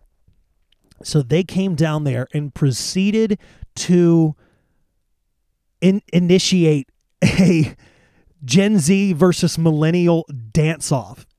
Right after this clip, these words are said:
And, like, the two groups were facing each other. It looked like a scene from that movie, with, I think it's Bring It On, where it's like a dance competition, and it was the most hilarious thing I've ever seen. And they, both groups were absolutely loving it. And that went on.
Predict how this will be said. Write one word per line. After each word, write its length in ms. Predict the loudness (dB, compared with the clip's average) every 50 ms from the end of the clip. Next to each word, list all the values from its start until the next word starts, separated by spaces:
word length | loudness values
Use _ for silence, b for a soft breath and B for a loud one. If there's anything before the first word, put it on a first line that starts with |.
| _ _ -2
And, 160 | 0 0 0
like, 160 | -2 -4 0
the 120 | 0 -2 -2
two 260 | 0 2 2 2 4
groups 320 | 4 2 2 2 0 0
were 80 | 0 0
facing 480 | 0 0 0 0 0 0 0 0 0 0
each 180 | 0 0 0
other. 200 | 2 2 2 0
It 200 | -2 -4 -4 -2
looked 220 | -2 -2 0 0 -2
like 160 | -2 0 0
a 60 | -2
scene 420 | -2 0 -2 0 0 0 0 -2 -6 b b b b b
from 200 | -2 0 0 0
that 160 | 0 0 2
movie, 280 | 2 2 2 2 0 -2 -4 -6
with, 160 | -2 -2 -2
I 60 | -2 0
think 160 | -2 -2 -2
it's 120 | -4 -6
Bring 260 | -4 0 0 2 2
It 100 | 2 2
On, 300 | 2 2 0 0 0 0
where 200 | 0 0 0 0
it's 160 | -2 -4 -4 -4
like 140 | -2 -2
a 40 | -2
dance 380 | -2 0 -2 -2 -2 -2 -6 -6
competition, 580 | -4 -4 -2 -2 -2 0 0 0 0 -2 -4
and 160 | -6 -6 -8 -8 -6
it 140 | -6 -2 0
was 160 | -2 0 0
the 100 | -2 0
most 300 | 0 0 -2 -2 -2 -6
hilarious 600 | -4 -4 -2 0 0 2 2 2 0 0 -2 -4
thing 220 | -6 -6 -6 -4
I've 120 | -6 -4 -4
ever 140 | -2 -4
seen. 280 | -4 -4 -4 -6 -6 -8 B B B B B B B -6
And 200 | -4 -4 -2 -2
they, 220 | -2 0 0 -2
both 560 | -2 -4 -4 0 2 2 4 4 2 -2 -6 -14 -8
groups 380 | -2 0 0 0 0 -2 -4 -4
were 80 | -4
absolutely 680 | -4 -2 -4 -4 -4 -2 0 2 2 2 2 0 -2 -4
loving 480 | -2 -4 -4 -4 -4 -4 -4 -4 -4 -4
it. 120 | -6 -6 -6
And 200 | -6 -6 -4 -4
that 160 | -4 -2 0
went 140 | 0 2 2
on. 180 | 0 -2 -4